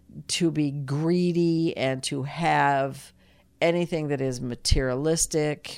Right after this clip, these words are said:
or physical, all things that are earthbound, things of the earth that are not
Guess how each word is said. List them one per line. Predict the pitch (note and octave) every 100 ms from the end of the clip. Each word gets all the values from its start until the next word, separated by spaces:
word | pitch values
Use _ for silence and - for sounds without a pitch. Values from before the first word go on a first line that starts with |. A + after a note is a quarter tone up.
| -
or | G2 A2 G#2 D#2 C2+ - - _
physical, | - - F#3+ E3 E3 - E3 D3+ D3 C#3 -
all | C#3 G#3 A#3
things | - F3+ E3 D#3
that | D#3+
are | C#3+ -
earthbound, | C3 C#3+ - A2+ F#2 C#2+ - - - -
things | - G3 G3 F3+
of | E3
the | D#3+ -
earth | D3 D3 D3
that | C#3
are | C3+
not | C#3 C3+ C3+ - -